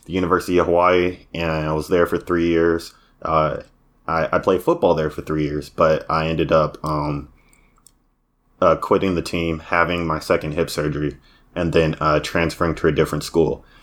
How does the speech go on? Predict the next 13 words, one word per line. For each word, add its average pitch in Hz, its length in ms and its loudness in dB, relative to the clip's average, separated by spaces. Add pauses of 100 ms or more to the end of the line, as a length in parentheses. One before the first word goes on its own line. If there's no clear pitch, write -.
(240)
As 107 160 2
I, 110 100 2
like, 101 280 -2
kinda 143 240 2
think 107 220 0
about 92 240 2
it, 87 80 4
it 80 100 2
doesn't 104 300 0
really 101 240 2
sound 110 1040 -2 (720)
like, 95 340 2
uh, 85 460 2